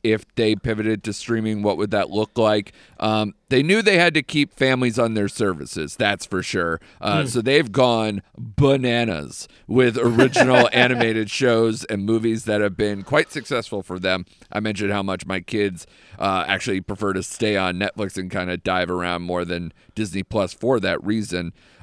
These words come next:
Speaker 1: Um, the Sony deal that they had, there was a distribution deal with their, their window that brought Mitchell's versus the Machines, Vivo, Wish Dragon, uh,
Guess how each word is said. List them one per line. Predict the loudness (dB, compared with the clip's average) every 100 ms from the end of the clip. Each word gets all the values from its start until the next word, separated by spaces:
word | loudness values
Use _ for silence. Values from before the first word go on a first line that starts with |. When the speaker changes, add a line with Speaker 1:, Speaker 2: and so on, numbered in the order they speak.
| -4
Speaker 1:
Um, | -2 -2 -4 -4
the |
Sony | -2 2 2 2
deal | 0 0 2 -2 -6 _ -4
that | -4 0
they | 0 2
had, | 2 0
there | 0
was | -2 -4
a |
distribution | -2 -4 -2 -4 -2 -2 -2 -4 -6 -10 _
deal | -4 -2 0 -2
with | -4
their, | -2 0 0 -2 -4
their | -4
window | -2 -2 0 0 0 -4 -8
that | -4 -4
brought | 0 2 2 2
Mitchell's | -2 -2 -2 0
versus | -2 -4 -6
the | -6
Machines, | -6 -4 -2 -2 -6 -10 _ _
Vivo, | -4 0 0 4 4 4
Wish | 4 0 0
Dragon, | 0 2 2 0 -4 -6 _ _ _
uh, | -4 0